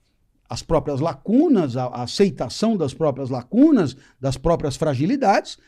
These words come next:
e, segundo lugar, uma lucidez pra encontrar, no meio disso,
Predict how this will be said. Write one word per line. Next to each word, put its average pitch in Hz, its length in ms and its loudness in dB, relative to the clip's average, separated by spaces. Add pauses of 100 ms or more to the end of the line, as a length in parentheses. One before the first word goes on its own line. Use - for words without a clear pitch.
(240)
e, 196 100 -6
segundo 170 440 -4
lugar, 262 460 -2 (340)
uma 220 320 6
lucidez 226 880 2 (340)
pra 165 180 0
encontrar, 185 840 0
no 175 140 -2
meio 175 280 4
disso, - 420 -6